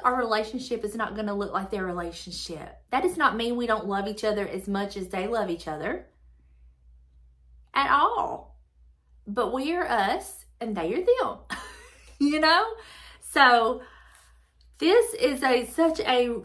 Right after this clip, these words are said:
great reminder that we really don't know everything that's going on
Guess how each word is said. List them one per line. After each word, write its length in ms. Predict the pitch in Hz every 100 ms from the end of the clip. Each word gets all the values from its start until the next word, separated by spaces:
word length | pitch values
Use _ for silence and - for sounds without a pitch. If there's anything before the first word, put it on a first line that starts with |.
| -
great 360 | 233 233 240
reminder 1040 | 240 240 214 208 196 190 180 165 156 - - _ - - _ _ -
that 760 | 196 214 185 170 - - - - _ _ _ _ _ _ _ _ _ _ _ _ _ _ _ _ _ -
we 200 | 202 262
really 380 | 233 214 208 208
don't 340 | 190 180 175
know 280 | 180 170 160
everything 840 | 160 165 165 160 170 165 165 - -
that's 240 | 180 180
going 320 | 180 170 170
on 500 | - 160 160 160 175